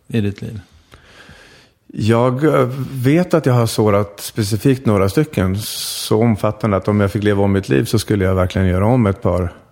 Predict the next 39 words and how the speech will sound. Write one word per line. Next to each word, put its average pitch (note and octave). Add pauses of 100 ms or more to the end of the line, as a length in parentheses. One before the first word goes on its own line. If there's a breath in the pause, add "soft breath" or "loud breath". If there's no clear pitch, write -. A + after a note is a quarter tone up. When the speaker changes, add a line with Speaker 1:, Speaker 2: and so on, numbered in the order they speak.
(140)
Speaker 2:
ett -
par F2
saker. G#2+
Många G#2
pratar G2
om F#2+
att F2+
man F#2
inte F#2
ångrar F#2
någonting F#2
och F#2
så F#2+
här, F#2+
man F#2+
ska F#2+
inte F#2
ångra F2+
någonting. F2+ (640 loud breath)
Men -
jag G#2+
ångrar A2+
ganska F2+
många F#2
saker F#2
i F2+
mitt F2
liv. F#2+
Framförallt G2+
varenda F#2+
situation G2+
där F#2+
någon F#2
annan F2+
har, F2
har, -
har F2+
farit F2+
illa G2+